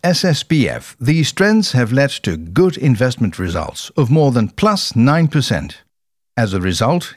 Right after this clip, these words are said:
invested assets will rise from thirty point six billion by the end of twenty twenty to thirty-two point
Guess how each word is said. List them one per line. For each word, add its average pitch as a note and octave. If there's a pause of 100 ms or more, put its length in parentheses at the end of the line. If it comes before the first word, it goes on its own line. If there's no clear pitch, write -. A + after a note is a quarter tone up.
invested A2
assets C#3+
will C3
rise A#2+
from -
thirty D#3+
point F2+
six A#3
billion G#2+
by C#2
the F2
end A2+
of E2+
twenty F2+
twenty G3+ (300)
to D#3+
thirty-two F3+
point B2